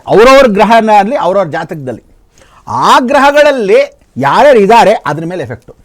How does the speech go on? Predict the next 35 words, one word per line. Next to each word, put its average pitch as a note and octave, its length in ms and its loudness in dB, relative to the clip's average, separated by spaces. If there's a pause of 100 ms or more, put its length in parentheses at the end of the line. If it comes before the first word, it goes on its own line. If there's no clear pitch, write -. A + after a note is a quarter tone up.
(480)
ಬುಧ G#3 120 0
ಇದ್ರೆ G3 260 -2
ಹೊಟ್ಟೆ D#3 260 -6
ಮೇಲೆ D3 160 -10
ಎಫೆಕ್ಟು, B2+ 420 -12 (460)
ಭೂಮಿ E3 200 -2
ಮೇಲೆ D3 220 -4
ಎಫೆಕ್ಟು, C3 400 -10 (100)
ದುಡ್ಡು E3 200 -6
ಮೇಲೆ D3+ 180 -8
ಎಫೆಕ್ಟು, C#3 440 -10 (280)
ಬುಧನ G3 240 0
ಜೊತೆ. E3+ 460 -6 (340)
ಕೇತು D4 280 2
ನೋಡ್ತಾ A#3 260 -2
ಇದ್ದಾನ, E3 180 -6 (160)
ಕೇತು B3+ 280 0
ಕತ್ರಿ G3 280 -8
ಹಾಕ್ತಾನೆ D#3 380 -8
ಅಂತ A3+ 140 -12
ಗ್ಯಾರಂಟಿ. C#3+ 360 -6
So - 220 -8
ಕೇತು G3+ 600 0 (640)
ಕತ್ರಿ G3+ 300 -6
ಹಾಕ್ತಾನೆ A#3+ 440 -4
ಸೂರ್ಯನ F#3 260 -6
ಜೊತೆ. B2+ 240 -12 (520)
So A3+ 140 0
ಸೂರ್ಯನ D#4 480 -2
ಜೊತೆ C4+ 180 -2
ಕತ್ರಿ G#3+ 300 -6
ಹಾಕ್ಬೇಕಾದ್ರೆ G#3 580 -6
ಎಲ್ಲೆಲ್ಲಿಗೆ G3+ 400 0
ಹಾಕ್ತಾನೆ? A2 380 -14 (640)
So G#3+ 60 0